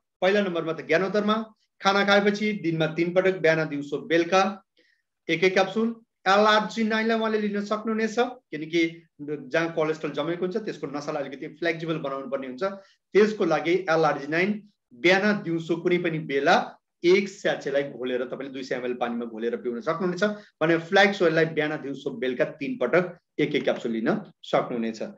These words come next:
भने त्यस्तै अर्को एउटा समस्या छ अस्थमा, त्यसलाई दमको समस्या पनि भनिन्छ, दमा पनि भनिन्छ। त्यसको लागि तपाईँले लिन सक्नुहुन्छ ज्ञानोदरमा बिहान, दिउँसो, बेलुका एक क्याप्सुल।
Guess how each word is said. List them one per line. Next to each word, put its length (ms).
भने 460
त्यस्तै 460
अर्को 480
एउटा 280
समस्या 440
छ 120
अस्थमा, 760
त्यसलाई 180
दमको 580
समस्या 380
पनि 120
भनिन्छ, 180
दमा 320
पनि 160
भनिन्छ। 300
त्यसको 760
लागि 180
तपाईँले 260
लिन 100
सक्नुहुन्छ 420
ज्ञानोदरमा 640
बिहान, 320
दिउँसो, 280
बेलुका 580
एक 140
क्याप्सुल। 480